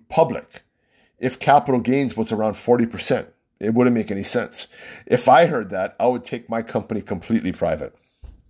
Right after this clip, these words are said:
And here's the other thing. You know, with Joe Biden, the federal government is spending so much money on unemployment that people don't want to go to work.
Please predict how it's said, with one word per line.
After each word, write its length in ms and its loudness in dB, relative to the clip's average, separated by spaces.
And 280 6
here's 240 6
the 100 2
other 160 4
thing. 360 -8
You 100 4
know, 60 8
with 280 2
Joe 200 6
Biden, 480 4
the 80 -2
federal 400 4
government 500 2
is 100 -2
spending 420 -2
so 300 2
much 260 4
money 220 4
on 200 2
unemployment 720 0
that 200 2
people 240 2
don't 160 2
want 160 4
to 60 0
go 140 4
to 40 6
work. 320 0